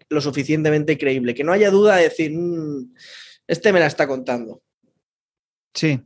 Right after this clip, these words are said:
Speaker 2: ya te entiendo. Es como que, mm, no, el, el texto tiene que ser natural, que fluya,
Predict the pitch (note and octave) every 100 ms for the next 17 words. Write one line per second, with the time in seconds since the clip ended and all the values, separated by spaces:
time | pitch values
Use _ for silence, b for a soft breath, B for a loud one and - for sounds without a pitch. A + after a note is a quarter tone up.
0 | _ D3 D#3 D#3 C#3+ C3+ B2+ C3+ - E3
1 | E3 D3+ D#3+ D#3 D3+ D3+ D3 D3 C#3+ C#3
2 | _ B B B B B _ - F3 -
3 | E3+ F#2 E3 D#3 E3+ D#3 E3+ G3 - -
4 | G3 G3 F#3+ G3 G3 D#3+ F3+ F3+ E3 -
5 | F#3+ F#3+ E3+ E3+ D3+ D#3 D3 C#3+ C#3 D3
6 | - E3+ C#3+ B2+